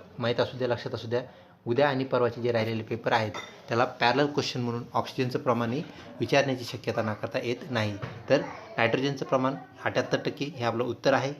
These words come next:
ऑक्सिजनचं प्रमाण एकवीस टक्के आणि राहिलेले जे इतर वायू आहेत विद्यार्थी मित्रो, तर वातावरणामध्ये आपल्याला त्यांचं राहिलेलं प्रमाण पाहता येतं. तर एकदम नगण्य असणारं प्रमाण आपल्याला कार्बन डायऑक्साईडचं पाहायला मिळतं. त्यानंतर विद्यार्थी मित्रो, पुढचा जो प्रश्न आहे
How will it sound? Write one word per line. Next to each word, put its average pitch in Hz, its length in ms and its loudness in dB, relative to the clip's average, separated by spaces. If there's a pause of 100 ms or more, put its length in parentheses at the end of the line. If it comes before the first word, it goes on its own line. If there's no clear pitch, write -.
ऑक्सिजनचं 131 440 -2
प्रमाण 123 320 -2
एकवीस 123 300 -6
टक्के 117 300 -4 (380)
आणि 117 120 0
राहिलेले 120 320 6
जे 139 220 -2 (680)
इतर 151 300 2
वायू 131 260 8
आहेत 123 180 4
विद्यार्थी 113 280 -2
मित्रो, 120 280 -2
तर 117 200 -6
वातावरणामध्ये 120 600 2
आपल्याला 113 360 0
त्यांचं 120 320 0 (460)
राहिलेलं 120 340 4
प्रमाण 120 340 2 (300)
पाहता 110 280 4
येतं. 98 260 -4
तर - 100 0
एकदम 123 300 -2
नगण्य 120 400 2
असणारं 117 280 -2
प्रमाण 113 320 0
आपल्याला 113 320 -2 (280)
कार्बन 120 300 4
डायऑक्साईडचं 123 440 -2
पाहायला 110 380 0 (360)
मिळतं. 107 340 -2 (600)
त्यानंतर 135 300 2
विद्यार्थी 131 300 0
मित्रो, 131 240 0
पुढचा 127 460 0
जो 135 240 -2
प्रश्न - 440 -6
आहे 120 160 -2